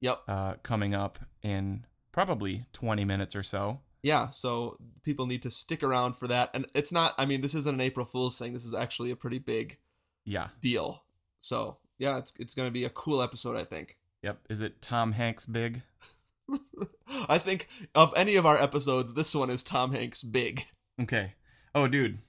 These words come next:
Speaker 2: Okay. Real quick about the movie Big. <laughs>
Speaker 1: Of
Speaker 2: Every
Speaker 1: course, 'cause
Speaker 2: time.
Speaker 1: we s-, we said the word big, so
Speaker 2: <laughs>
Speaker 1: something
Speaker 2: I
Speaker 1: real
Speaker 2: know.
Speaker 1: quick about the movie Big. Yes.
Speaker 2: Yeah, like, pretty much my, one of my all-time faves.
Speaker 1: Right.
Speaker 2: Um,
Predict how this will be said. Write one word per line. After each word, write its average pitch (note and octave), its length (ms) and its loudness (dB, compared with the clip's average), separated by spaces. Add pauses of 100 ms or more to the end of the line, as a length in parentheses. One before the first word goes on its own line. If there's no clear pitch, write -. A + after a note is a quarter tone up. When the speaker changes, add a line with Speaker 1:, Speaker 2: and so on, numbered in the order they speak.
(120)
Speaker 2:
Okay. A2 280 -6 (280)
Real C3 240 0
quick C3+ 420 -2 (840)
about A2 300 4
the G#2+ 60 0
movie A2 300 2
Big. A2+ 440 0
<laughs> - 140 -16
Speaker 1:
Of C3 200 4
Speaker 2:
Every A#2 80 8
Speaker 1:
course, D#3+ 220 10
'cause - 140 8
Speaker 2:
time. - 60 4
Speaker 1:
we E3 40 6
s-, - 200 2
we D#3+ 140 6
said D3 320 4
the D#3+ 120 6
word D3 320 8
big, C#3 440 4 (140)
so D3 200 4
Speaker 2:
<laughs> - 20 4
Speaker 1:
something C#3+ 420 4
Speaker 2:
I - 20 4
Speaker 1:
real C#3+ 220 6
Speaker 2:
know. C#3 60 0
Speaker 1:
quick C3+ 240 2
about B2 260 2
the C3 80 0
movie B2+ 240 0
Big. A#2 280 2
Yes. B2+ 520 0
Speaker 2:
Yeah, A#2+ 380 6
like, A2+ 200 2 (200)
pretty C#3+ 200 0
much A2 360 0
my, A2 260 2
one A2 160 2
of G#2 60 2
my G2 100 0
all-time E2 420 -4
faves. F#2 840 -4 (120)
Speaker 1:
Right. B2 220 -2 (340)
Speaker 2:
Um, A2+ 460 2